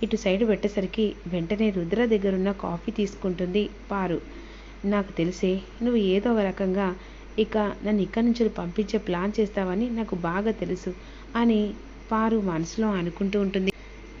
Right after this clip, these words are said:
ఇక వెంటనే, "సార్, సార్, అది తాగండి సార్, ఎందుకు, కాఫీ ఒకటే కదా,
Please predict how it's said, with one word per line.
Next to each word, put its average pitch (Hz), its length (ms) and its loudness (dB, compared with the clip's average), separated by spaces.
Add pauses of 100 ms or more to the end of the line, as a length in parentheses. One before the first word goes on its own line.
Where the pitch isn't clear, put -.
(120)
ఇక 233 160 2
వెంటనే, 208 480 4 (760)
"సార్, 247 220 0
సార్, 247 200 0 (180)
అది 220 180 -2
తాగండి 220 420 2
సార్, 208 220 2 (340)
ఎందుకు, 233 300 4 (480)
కాఫీ 196 340 2
ఒకటే 247 260 4
కదా, 208 260 2